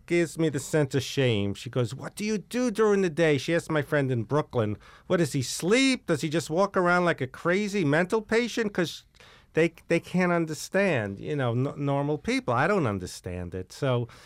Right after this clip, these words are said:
I would lie a lot, say I have meetings, make up girlfriends I have,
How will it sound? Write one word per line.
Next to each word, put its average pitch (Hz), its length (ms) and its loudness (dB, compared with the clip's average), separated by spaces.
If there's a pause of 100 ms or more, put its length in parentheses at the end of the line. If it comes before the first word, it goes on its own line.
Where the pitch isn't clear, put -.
(200)
I 151 100 2
would 165 160 2
lie 151 340 6
a 165 120 4
lot, 147 580 2
say 117 520 0
I 104 140 0
have 98 240 -4
meetings, 160 1040 0
make 123 280 0
up - 180 -6
girlfriends 151 1040 0
I 151 120 2
have, 143 640 2